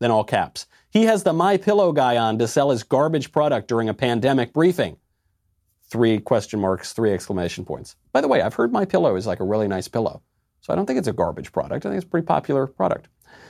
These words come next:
N B C's David Gura, "Fun fact, if the My Pillow guy, Michael Lindell, appears at a briefing, it is no longer a briefing." Well, you know, it's too bad they didn't listen to him. Because, uh,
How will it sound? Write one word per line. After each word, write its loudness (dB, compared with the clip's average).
N 4
B 4
C's 2
David 2
Gura, 2
"Fun 0
fact, -2
if -2
the 2
My 2
Pillow 0
guy, 0
Michael 0
Lindell, 2
appears 0
at -2
a -2
briefing, 0
it -4
is -4
no 4
longer 0
a 0
briefing." -2
Well, 4
you 2
know, 4
it's -2
too 0
bad 2
they 2
didn't 2
listen 0
to -4
him. -18
Because, 0
uh, 2